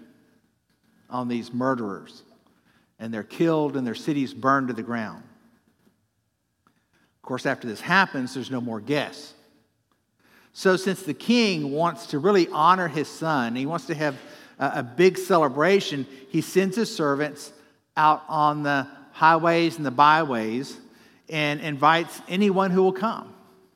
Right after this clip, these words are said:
It says that they, the servants invite the, uh, the bad and the good alike. These people don't have to produce a pedigree or a ticket or a voucher. They don't have to make some grand gesture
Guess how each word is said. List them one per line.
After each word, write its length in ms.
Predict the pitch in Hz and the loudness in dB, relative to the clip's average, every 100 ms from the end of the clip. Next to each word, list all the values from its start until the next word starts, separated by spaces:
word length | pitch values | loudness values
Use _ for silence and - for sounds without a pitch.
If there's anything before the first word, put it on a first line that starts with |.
| _ _ _ _ _ _ _ _ _ - | _ _ _ _ _ _ _ _ _ -6
It 100 | 135 | -2
says 400 | 190 208 208 - | 2 4 2 0
that 260 | 180 151 | -2 0
they, 340 | 151 143 139 147 | 2 2 0 -2
the 140 | 143 | -6
servants 420 | - 185 185 170 | -2 0 0 -4
invite 460 | 160 139 151 151 - - - - | -6 2 4 4 0 -12 -20 -18
the, 540 | 131 147 139 127 113 - - - | 0 2 2 0 -4 -10 -16 -8
uh, 340 | 120 107 95 - - - 165 | -6 -6 -10 -16 -20 -20 -16
the 80 | 131 | -12
bad 400 | 117 147 185 180 | -2 2 2 2
and 140 | 180 165 | 0 -2
the 60 | |
good 180 | 143 170 | -2 0
alike. 420 | 151 143 143 107 - - _ _ _ _ - | 0 0 -2 -6 -12 -20 _ _ _ _ -8
These 180 | 131 170 | -4 -2
people 280 | 214 202 175 | -2 0 0
don't 180 | 175 151 | 0 0
have 200 | 165 - | -4 -4
to 100 | 165 | -6
produce 400 | 165 151 160 165 | -4 -2 -2 0
a 120 | 135 - - - | -4 -6 -20 -18
pedigree 880 | - 185 165 147 151 151 156 156 160 | 0 2 2 0 0 2 4 4 2
or 140 | 123 | 0
a 60 | 117 | -2
ticket 640 | - 180 170 156 156 151 | -2 -2 0 0 0 -2
or 160 | 135 123 | -4 -4
a 40 | |
voucher. 720 | 113 135 147 160 - 143 143 - - - | 0 2 4 0 -4 -4 -4 -8 -20 -8
They 80 | 160 | -2
don't 140 | 170 160 | -2 0
have 200 | 165 - | -2 0
to 80 | |
make 180 | 170 170 | -2 -2
some 220 | - 147 | -4 -6
grand 480 | 123 135 156 175 165 | -2 0 0 0 -4
gesture 800 | 120 156 165 - - 147 147 151 | -2 0 0 -4 -4 0 0 -2